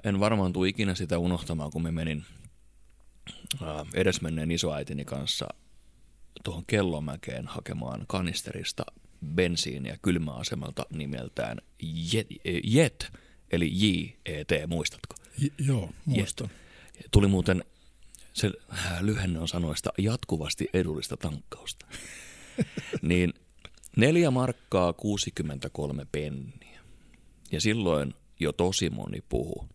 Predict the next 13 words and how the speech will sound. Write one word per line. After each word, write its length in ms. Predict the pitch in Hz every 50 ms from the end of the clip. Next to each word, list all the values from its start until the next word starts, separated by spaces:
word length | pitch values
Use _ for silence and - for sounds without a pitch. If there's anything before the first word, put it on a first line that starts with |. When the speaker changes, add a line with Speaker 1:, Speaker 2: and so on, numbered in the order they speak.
| - -
Speaker 1:
että 320 | - - - - - 73 - - - - - 139
heti 380 | 156 170 - - 143 131 101 - -
kun 260 | - 110 107 95 87
bensan 460 | - 120 120 113 98 - 101 92 87
hinta 420 | 80 90 104 107 95 85 - 82 82
nousee 440 | 85 82 78 76 - - 90 85
yli 280 | 82 98 117 107 92 85
viiden 380 | 117 151 139 107 90 85 80 82
markan, 500 | 87 110 117 - - - 85 78 76 76
niin 220 | 76 76 73 76
minä 320 | 92 127 135 117 98 82 - - _ - - - - -
lopetan 420 | 98 95 92 - 87 - - 85 90
autoilun. 680 | 107 131 113 98 - - 73 - - - - - -